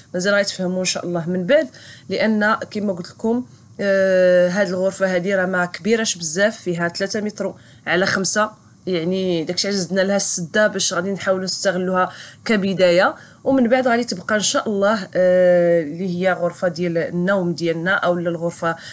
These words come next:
ديال الضيوف، مع على حساب الا زدنا بيت النعاس في قنت اخر. المهم دابا حنا راه قاضيين بهذا الشيء والحمد لله. آه، لان غادي تلاحظوا هذه المساله هذه، داكشي علاش بغيت نقولها لكم من قبل.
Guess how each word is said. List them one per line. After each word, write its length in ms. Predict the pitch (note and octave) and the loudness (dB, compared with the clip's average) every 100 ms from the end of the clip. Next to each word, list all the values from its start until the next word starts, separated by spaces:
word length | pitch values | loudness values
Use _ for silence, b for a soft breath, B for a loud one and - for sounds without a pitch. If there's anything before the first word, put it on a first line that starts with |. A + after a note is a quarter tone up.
| B | B
ديال 180 | - F#3+ | -4 -2
الضيوف، 640 | E3+ - F#3+ F#3+ A#3 A#3+ F#3+ | -2 -2 0 2 2 2 0
مع 100 | E3 | 0
على 140 | F#3 | 0
حساب 300 | F3+ G3 F3+ | -2 0 0
الا 160 | F3+ F3+ | 0 -2
زدنا 280 | D3 E3+ | 0 -2
بيت 220 | D#3 D#3+ E3+ | -2 -4 -4
النعاس 300 | D#3 D#3+ - | -2 -2 -4
في 60 | |
قنت 240 | - E3+ - | -6 -6 -2
اخر. 340 | F#3 - E4 B B B | -2 0 -4 B B B
المهم 320 | B3 C#4 D4 A#3+ | 0 2 2 0
دابا 200 | G#3+ A#3 | 0 -2
حنا 260 | A#3 A#3+ | 0 2
راه 60 | G#3+ | 0
قاضيين 440 | - G#3+ F#3+ F#3+ | 0 -2 -2 -2
بهذا 80 | F3+ | 0
الشيء 280 | E3+ - G3+ | 0 -2 -4
والحمد 340 | F3+ F#3 F3+ | -6 -4 -2
لله. 340 | F3 D3+ C#3+ C#3 B B B - | -2 -4 -6 -10 B B B 0
آه، 240 | F#3+ F#3 | 4 4
لان 300 | F#3 G3 A#3 | 4 2 2
غادي 220 | A3+ G#3+ B3+ | 2 0 -2
تلاحظوا 420 | A#3 A3 G3+ G#3+ | -2 -2 0 0
هذه 60 | |
المساله 580 | G3 G3+ - G#3+ G3 F3+ | 2 0 0 0 2 0
هذه، 240 | E3 G#3 - | 0 -2 -4
داكشي 200 | F#3+ - | -6 -2
علاش 160 | F#3+ F#3 | -2 -2
بغيت 140 | F3 | -4
نقولها 280 | E3+ F3 E3+ | -4 0 -2
لكم 260 | F3 B3+ C4 B B A#3 | 0 -4 -4 B B -8
من 160 | G3 A3+ | -2 -2
قبل. 320 | - F3 D#3+ | -2 -2 -4